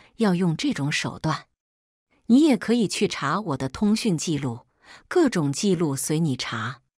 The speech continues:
没有做的事情，我不会承认。你先回去。”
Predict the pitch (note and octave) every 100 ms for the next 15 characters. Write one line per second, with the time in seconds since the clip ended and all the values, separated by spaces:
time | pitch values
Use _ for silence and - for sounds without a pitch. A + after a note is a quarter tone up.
0 | _ _ _ _ _ _ _ _ _ -
1 | G3+ A#3+ D#3+ - G3 D3+ - E3 C3+ C#3
2 | B2 - _ _ E3+ C#3 D#3+ A3+ F3 -
3 | A#2+ B2+ E3+ C#3+ _ _ _ _ _ _
4 | _ _ G3+ F#3 G#3 G3 E3+ D3+ - E3+